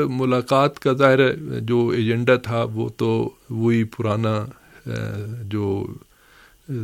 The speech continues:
خود مختار انتظامیہ کوشش کرتی ہے کہ وہ کسی طریقے سے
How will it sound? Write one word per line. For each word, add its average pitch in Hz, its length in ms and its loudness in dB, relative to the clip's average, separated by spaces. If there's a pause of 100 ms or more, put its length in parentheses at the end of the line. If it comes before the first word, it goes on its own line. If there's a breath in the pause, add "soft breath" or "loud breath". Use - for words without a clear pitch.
(380)
خود 110 240 -6
مختار 110 340 0
انتظامیہ 107 560 -2
کوشش 113 440 -2
کرتی 110 400 -4
ہے 104 140 -2
کہ 117 100 -6
وہ 110 60 -6
کسی 117 280 -8
طریقے 113 360 -2
سے 107 300 -4